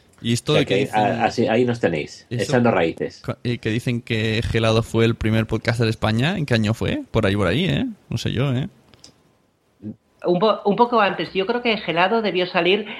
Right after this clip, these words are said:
Speaker 3: aproximadamente por el dos mil cuatro o dos mil cinco.
Speaker 2: Sí,
Speaker 3: Yo
Speaker 2: dio-,
Speaker 3: creo que
Speaker 2: di-,
Speaker 3: nosotros empezamos a trabajar, pues, u-, un poquito des-, bueno, un poquito después. Yo diría que un año, año y medio después.
Speaker 1: Ujú,
Speaker 2: Sí,
Speaker 1: pero
Speaker 2: di-, Dios Gelado.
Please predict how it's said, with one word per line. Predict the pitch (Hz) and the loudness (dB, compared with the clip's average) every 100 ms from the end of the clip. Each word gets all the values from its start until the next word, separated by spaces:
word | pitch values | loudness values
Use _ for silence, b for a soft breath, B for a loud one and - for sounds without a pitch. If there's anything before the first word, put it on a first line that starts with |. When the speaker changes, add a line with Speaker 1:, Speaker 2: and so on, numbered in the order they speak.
| B | B
Speaker 3:
aproximadamente | - 147 151 170 190 | -4 -2 0 2 2
por | 214 175 | 0 0
el | 139 | 0
dos | 127 - | -2 -2
mil | 165 180 - | 0 0 0
cuatro | 165 202 165 | 0 0 0
o | 151 | 0
dos | 139 | 0
mil | 139 123 | -2 -2
cinco. | 165 156 139 110 | 0 0 0 -4
Speaker 2:
Sí, | 110 117 | 0 0
Speaker 3:
Yo | 104 | 2
Speaker 2:
dio-, | 107 | 2
Speaker 3:
creo | 170 | 2
que | 220 | 0
Speaker 2:
di-, | 196 | 0
Speaker 3:
nosotros | 196 208 | -4 -2
empezamos | 175 185 180 | 0 0 0
a | |
trabajar, | 180 165 156 185 180 | 0 0 0 -2 -2
pues, | 165 151 | -4 -4
u-, | - 135 139 | -10 -8 -6
un | - 165 | -6 -4
poquito | 160 143 | 0 0
des-, | 117 - | -2 -4
bueno, | 170 165 | 0 2
un | 127 | 2
poquito | 143 147 | 0 0
después. | 123 143 135 233 233 | 0 -2 -4 -10 -4
Yo | 151 | 0
diría | 165 185 | 2 2
que | 175 | 2
un | 165 | 2
año, | 190 185 | 2 0
año | 156 147 | 0 -2
y | |
medio | 139 139 | -2 -2
después. | 123 - 127 110 | -4 -6 -8 -6
Speaker 1:
Ujú, | 117 113 131 | -6 -6 -10
Speaker 2:
Sí, | - | -2
Speaker 1:
pero | - 92 | 2 4
Speaker 2:
di-, | 117 120 | 2 2
Dios | 110 110 - | 2 2 4
Gelado. | 110 127 127 - | 4 4 2 -4